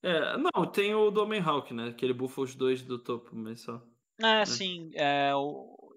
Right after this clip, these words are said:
Speaker 2: isso aí
Speaker 1: Acho que esse
Speaker 2: já
Speaker 1: é o mais importante.
Speaker 2: Depois a gente tem algumas coisas, né, de consistências nos textos das cartas, que é o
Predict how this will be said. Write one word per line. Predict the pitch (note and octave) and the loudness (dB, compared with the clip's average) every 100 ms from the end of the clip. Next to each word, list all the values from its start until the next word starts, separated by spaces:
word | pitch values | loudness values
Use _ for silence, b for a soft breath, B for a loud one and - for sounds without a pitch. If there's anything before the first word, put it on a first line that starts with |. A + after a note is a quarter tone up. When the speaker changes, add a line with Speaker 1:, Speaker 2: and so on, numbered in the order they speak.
| - | -20
Speaker 2:
isso | - D3 - | -8 -2 2
aí | C#3 C3+ | 2 2
Speaker 1:
Acho | C#3 | 0
que | D#3+ | 0
esse | - | 0
Speaker 2:
já | |
Speaker 1:
é | C#3 | 0
o | |
mais | F3 F3+ | 0 0
importante. | F3+ D3 - A#2 A2+ - - _ _ _ _ _ _ _ _ _ _ _ _ B B B _ | -2 -4 -4 -8 -8 -14 -18 _ _ _ _ _ _ _ _ _ _ _ _ B B B _
Speaker 2:
Depois | A3+ A#3 A#3+ A3+ G#3+ | -12 -6 0 0 0
a | |
gente | G#3+ G#3+ - | -2 -2 -4
tem | G3+ F#3+ | -2 -2
algumas | F#3+ F3+ F3 | -2 -4 -4
coisas, | - G3+ C4 A3 G3+ | -4 -4 -4 -6 -8
né, | F3+ F#3+ G3+ | -6 -4 -4
de | D#3+ | -6
consistências | D#3+ D#3+ D3+ D3+ - D#3 D#3 D3+ - D3+ D3 C#3+ | -10 -8 -8 -8 -8 -8 -6 -4 -4 -4 -6 -8
nos | D3 C#3 - | -8 -8 -10
textos | - C#3+ - | -8 -8 -6
das | C#3 C3+ | -4 -4
cartas, | - G3 G3 F#3 - | 2 4 4 0 -6
que | D#3+ | 0
é | D3 C#3+ | 2 2
o | C#3+ C#3 C3+ D3 C#3+ | 0 -4 -6 -8 -10